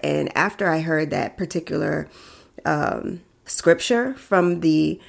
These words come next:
uh, pastor, I am just a student of the word. I am not a, a teacher, so don't worry, I won't preach to you today. But I will share, um, just some encouraging words with you. All this week,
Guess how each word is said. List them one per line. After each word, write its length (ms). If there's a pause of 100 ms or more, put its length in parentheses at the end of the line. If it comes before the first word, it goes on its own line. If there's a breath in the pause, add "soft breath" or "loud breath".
(300 loud breath)
uh, 200
pastor, 800
I 260
am 400
just 260
a 40
student 420
of 160
the 100
word. 420
I 160
am 180
not 200
a, 280
a 40
teacher, 480
so 380
don't 300
worry, 320
I 60
won't 260
preach 340
to 140
you 200
today. 600 (340 loud breath)
But 140
I 80
will 240
share, 760
um, 560 (960)
just 240
some 140
encouraging 640
words 720
with 340
you. 320 (600 loud breath)
All 340
this 300
week, 400